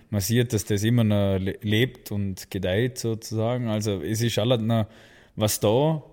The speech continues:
obwohl man eigentlich früher wahrscheinlich irgendwann einmal hat man vielleicht dann am Abend der Kleine jetzt getrunken und dann hat man die Idee gehabt, also aus einem Jux eigentlich entsteht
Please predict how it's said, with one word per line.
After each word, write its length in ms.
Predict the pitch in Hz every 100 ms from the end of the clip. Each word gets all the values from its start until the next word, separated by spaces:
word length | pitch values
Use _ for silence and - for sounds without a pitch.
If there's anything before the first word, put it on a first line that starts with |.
| _
obwohl 340 | 104 101 110 120
man 140 | 110
eigentlich 240 | 107 101 -
früher 340 | 113 117 107
wahrscheinlich 520 | 98 101 101 104 95 80
irgendwann 440 | 98 104 95 101
einmal 220 | 98 95
hat 120 | 95 87
man 320 | 95 92 90 - _ _ _ _ _ _ _ -
vielleicht 300 | 107 98 -
dann 280 | 95 95 98
am 320 | 101 104 104
Abend 300 | 113 113 107
der 180 | 104 104
Kleine 280 | - 110 101
jetzt 160 | -
getrunken 340 | 113 123 120 113
und 160 | 98
dann 100 | 104
hat 60 | 104
man 120 | 104
die 100 | 104
Idee 240 | 101 104 123
gehabt, 220 | - 101
also 160 | 104
aus 120 | 101 107
einem 120 | 110
Jux 380 | 113 127 - 110
eigentlich 460 | 101 107 104 101
entsteht 640 | 107 98 - 95 104 107